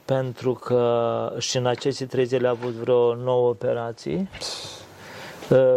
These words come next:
nu știu câte diagnostice, dar asta pentru că venise dintr-un, eh, dintr-un, eh, dintr-o relație,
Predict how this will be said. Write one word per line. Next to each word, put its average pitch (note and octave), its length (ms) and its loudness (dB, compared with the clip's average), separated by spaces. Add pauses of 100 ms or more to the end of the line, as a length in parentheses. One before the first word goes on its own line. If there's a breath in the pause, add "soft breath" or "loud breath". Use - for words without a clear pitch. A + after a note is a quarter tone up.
nu B2+ 280 2
știu B2 160 -2
câte B2 240 -2
diagnostice, A#2+ 1040 0 (760 loud breath)
dar B2 240 4
asta D3 260 2
pentru C3 400 -2
că B2+ 180 -2 (120)
venise A#2+ 400 -4
dintr-un, A#2+ 680 -2
eh, A2 760 -2
dintr-un, A2 760 0 (340)
eh, G#2+ 440 2
dintr-o G#2+ 800 0
relație, A#2 800 -2